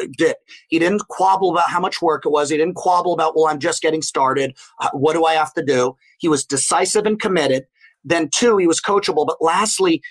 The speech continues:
he was resourceful and he did the work. I mean, we watched him. We'd tell him, "How many times did you watch that module?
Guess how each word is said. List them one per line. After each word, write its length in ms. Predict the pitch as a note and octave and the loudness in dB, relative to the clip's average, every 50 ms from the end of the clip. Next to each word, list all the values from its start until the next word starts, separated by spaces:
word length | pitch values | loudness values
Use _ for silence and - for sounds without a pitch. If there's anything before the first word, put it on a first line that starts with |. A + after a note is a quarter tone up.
| - _ - | -20 _ -6
he 100 | - F3+ | -2 0
was 220 | E3+ D#3+ D#3 - | 2 2 2 0
resourceful 560 | C#3+ C#3 - - F#3 F#3+ G#3 G3+ - G#3 G#3+ | 0 0 0 0 0 0 0 0 0 -2 0
and 100 | F#3 E3+ | 0 0
he 140 | D#3+ C#3 C3 _ - | -2 -6 -8 _ 0
did 240 | F3+ F#3 F#3 F3+ - - C3 - | 0 0 0 0 -4 -8 -8 -4
the 240 | - D#3 D#3+ D#3 - - | -2 0 0 0 -2 -4
work. 340 | B2 A#2+ C#3+ D3 C3 - - - - _ _ _ _ _ _ _ _ _ _ _ _ _ _ - | -2 0 0 0 0 -2 -6 -14 -20 _ _ _ _ _ _ _ _ _ _ _ _ _ _ -6
I 100 | - F3 | -4 -2
mean, 200 | F3 E3 D#3+ D#3 | -2 -2 -2 0
we 180 | D#3 F#3 G#3 G#3+ | 0 0 0 2
watched 420 | G3 G3 G3+ G#3 G#3+ G#3 - - | 2 2 2 2 0 -2 -2 -2
him. 160 | G#3 E3 C#3 | -2 -2 0
We'd 160 | C#3 D3+ D3 C#3 | 0 -2 -2 -2
tell 300 | - G3 F#3+ G#3 G3 E3 | -2 0 0 2 2 0
him, 80 | C3+ - - - - | -2 -6 -12 -14 -8
"How 140 | - F3+ G3 | -4 -2 -2
many 160 | G#3+ G#3+ G#3 | 0 -2 -2
times 280 | - G3+ G3 F#3+ F#3 - | -2 -2 -2 -2 -2 0
did 160 | G3 F#3+ - | 0 0 0
you 60 | F3+ | 2
watch 240 | F3 F3+ F3+ F3+ - | 2 2 0 0 0
that 140 | F#3+ F3 E3+ | -2 0 0
module? 380 | E3+ E3+ E3+ E3 D3 A#2 G#2 | 2 0 0 0 -2 -4 -4